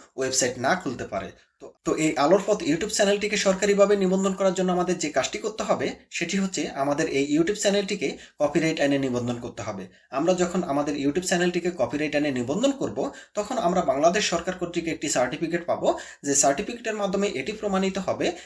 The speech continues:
যে এই আলোর পথ YouTube চ্যানেলের স্বত্বাধিকারী হচ্ছি আমরা। তো এখানে আপনারা একটি, আহ, সার্টিফিকেট দেখতে পাচ্ছেন যেটি হচ্ছে কপিরাইট সার্টিফিকেট। তো এখানে এই আলোর পথ YouTube চ্যানেলের যে কপিরাইট সার্টিফিকেট, সেই সার্টিফিকেটের কপিটি দেখতে পাচ্ছেন।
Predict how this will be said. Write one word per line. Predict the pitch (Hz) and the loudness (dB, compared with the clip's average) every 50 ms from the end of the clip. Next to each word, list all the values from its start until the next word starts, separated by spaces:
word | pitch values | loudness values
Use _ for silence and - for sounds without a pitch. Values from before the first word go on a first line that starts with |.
| - - | -16 -4
যে | - 139 | 0 0
এই | 131 110 131 135 135 - | 2 2 2 0 0 2
আলোর | 131 135 143 170 170 - | 2 2 2 2 0 0
পথ | 180 165 - | -2 -4 -2
YouTube | 151 135 143 151 190 185 | -2 -2 -2 0 -2 0
চ্যানেলের | - 175 160 165 165 165 170 | 0 2 2 4 2 2 2
স্বত্বাধিকারী | - - 165 - 170 170 165 156 165 170 165 | 0 -4 -6 -6 -6 -4 -4 -2 -2 -2 -2
হচ্ছি | 165 156 143 - - - 330 370 - - - - | -2 -2 -4 -4 -4 -4 -4 -4 -6 -10 -12 -6
আমরা। | 104 110 107 107 101 85 90 - - - _ _ - | -4 -4 -4 -4 -4 -6 -8 -8 -12 -20 _ _ -2
তো | 151 139 | 0 2
এখানে | 151 170 226 254 247 233 | 2 2 2 2 2 2
আপনারা | 226 - 160 131 143 - - - - - | 4 4 4 2 2 0 -2 -6 -12 -8
একটি, | 139 139 - 147 143 147 147 - - - - | -8 -4 0 2 2 2 0 -2 -12 -12 -4
আহ, | 101 110 113 117 | 2 4 4 4
সার্টিফিকেট | 117 - 143 135 - - 156 147 160 143 135 | 6 4 4 4 2 0 -2 -2 -2 -4 -2
দেখতে | 139 139 - - | -4 -4 -4 -4
পাচ্ছেন | - - - - 254 254 | -4 -4 -2 -4 -2 0
যেটি | 214 196 196 202 | 0 0 0 2
হচ্ছে | 185 180 180 - 156 208 247 - | 0 0 -2 -2 -4 -6 -4 -4
কপিরাইট | 131 - - 143 135 139 139 | -4 -4 -2 0 -2 0 0
সার্টিফিকেট। | - - 120 113 127 120 127 123 131 - - - - - - _ - | 0 0 -2 -2 -4 -8 -8 -6 -6 -6 -6 -8 -14 -20 -18 _ -6
তো | 135 123 123 123 - | -4 -2 -2 -2 -2
এখানে | 170 170 - 170 143 - - - | -2 0 0 0 0 0 -2 -2
এই | 156 156 151 - - | -2 -2 -2 -2 -2
আলোর | 131 143 196 254 233 - | 0 0 0 0 0 0
পথ | 220 208 - | -2 -2 0
YouTube | 143 147 151 180 175 - | -2 -2 -2 -2 -2 0
চ্যানেলের | - 160 151 156 151 135 139 - - - - - | 0 0 2 2 2 0 0 -2 -6 -18 -18 -12
যে | - 127 123 - | -10 -8 -4 -2
কপিরাইট | 123 117 - 143 143 139 139 | -2 -2 0 0 0 0 0
সার্টিফিকেট, | - - 120 120 127 139 - 131 131 165 - - - - - | 0 0 0 0 -2 -6 -8 -6 -6 -6 -6 -6 -10 -18 -12
সেই | - - 147 123 | -8 -4 -4 -2
সার্টিফিকেটের | - 127 120 120 127 120 123 117 123 117 120 117 | 0 0 0 -2 -2 -8 -8 -8 -8 -8 -10 -8
কপিটি | - 117 113 - 123 - - - - - _ _ - | -8 -8 -8 -8 -6 -6 -6 -6 -6 -12 _ _ -8
দেখতে | 117 113 113 - 117 | -8 -8 -8 -8 -8
পাচ্ছেন। | - 104 95 - - 95 90 | -8 -8 -8 -8 -10 -10 -10